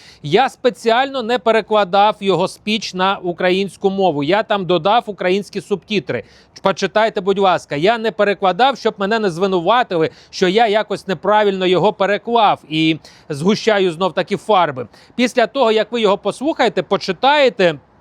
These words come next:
я вам трошечки розповім, що він сказав для тих, хто не знає англійської мови, тобто трошечки розтлумачу.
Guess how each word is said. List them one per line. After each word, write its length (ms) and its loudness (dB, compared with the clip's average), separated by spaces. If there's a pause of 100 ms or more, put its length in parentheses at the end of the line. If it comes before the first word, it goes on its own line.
(460)
я 260 2
вам 160 -6
трошечки 680 -2 (240)
розповім, 640 -2
що 220 0
він 160 -2
сказав 480 0
для 140 0
тих, 220 -6
хто 160 0
не 100 0
знає 400 0
англійської 580 -2
мови, 320 0
тобто 200 -4
трошечки 500 -2
розтлумачу. 800 -2